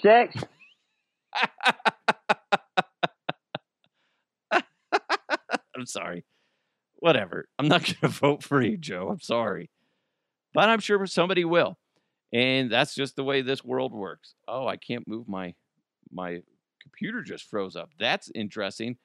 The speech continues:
Speaker 2: So I have no idea what the next story is. This is real life. I'll just keep hitting buttons until it starts working. Ah, there we go. <laughs> There we go. Good times. I need a new computer eventually.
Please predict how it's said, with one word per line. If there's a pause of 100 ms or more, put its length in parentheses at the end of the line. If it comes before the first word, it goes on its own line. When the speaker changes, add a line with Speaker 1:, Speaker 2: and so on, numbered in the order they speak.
(200)
Speaker 2:
So
I
have
no
idea
what
the
next
story
is. (400)
This
is
real
life. (340)
I'll
just
keep
hitting
buttons (200)
until
it
starts
working. (260)
Ah,
there
we
go. (200)
<laughs> (380)
There
we (100)
go. (260)
Good
times. (440)
I
need
a
new
computer
eventually.